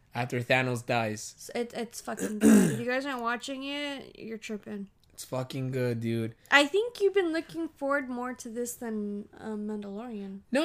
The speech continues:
Speaker 1: I like Mandalorian. I was,
Speaker 2: I don't
Speaker 1: I was looking
Speaker 2: know,
Speaker 1: forward.
Speaker 2: the, the way that your, your reaction
Speaker 1: Oh,
Speaker 2: to
Speaker 1: yeah, I need to watch
Speaker 2: everything.
Speaker 1: it right away.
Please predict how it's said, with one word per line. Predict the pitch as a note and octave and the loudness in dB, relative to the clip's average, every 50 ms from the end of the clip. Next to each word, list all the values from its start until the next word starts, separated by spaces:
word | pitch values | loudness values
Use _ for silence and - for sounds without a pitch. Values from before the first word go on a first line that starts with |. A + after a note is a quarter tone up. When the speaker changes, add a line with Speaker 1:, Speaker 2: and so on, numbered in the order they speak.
| F4+ G4+ | 4 2
Speaker 1:
I | G4 G4+ | 2 0
like | G#4 G#4 G4+ F#4 | 0 0 2 4
Mandalorian. | C4 G#3 F3 D#3 D3 C#3 C#3 C#3+ D#3+ F#3 | 4 4 4 2 2 2 4 4 4 4
I | G#3 A3 | 4 4
was, | B3+ C4 A#3+ | 4 4 6
Speaker 2:
I | C4 D#4 | 8 8
don't | |
Speaker 1:
I | F4 | 8
was | - F#4+ | 8 10
looking | G4+ F#4+ F4+ E4+ C#4 | 10 10 12 12 10
Speaker 2:
know, | F#3+ - | 10 8
Speaker 1:
forward. | F#3 F#3+ D4 C#4+ C#4 | 8 6 6 6 4
Speaker 2:
the, | A#3+ | 2
the | D4 D4 | 2 2
way | C#4+ C#4 C#4 D4+ D#4+ E4 | 4 6 6 4 4 2
that | E4 D4+ C4+ | 0 -2 -2
your, | B3+ B3+ C4 B3+ | -2 -2 -2 -2
your | A#3 B3 B3+ B3+ | 0 0 0 0
reaction | B3+ A#3 G#3+ F#3 G3+ A3+ | 2 4 8 12 12 12
Speaker 1:
Oh, | A#3+ B3 B3 B3 A3+ F#3+ | 12 12 12 12 12 12
Speaker 2:
to | F3 | 12
Speaker 1:
yeah, | E3+ E3 | 12 12
I | D#3+ | 10
need | E3 E3 D#3+ | 10 10 10
to | E3 D#3 | 10 10
watch | D3 C#3+ C#3+ C#3+ - | 10 10 10 10 8
Speaker 2:
everything. | E3 C#3+ | 8 8
Speaker 1:
it | |
right | C#3+ C#3 C#3 | 10 10 10
away. | C3 B2+ B2+ B2+ C#3 E3+ F#3+ F3 | 8 8 8 8 8 6 4 2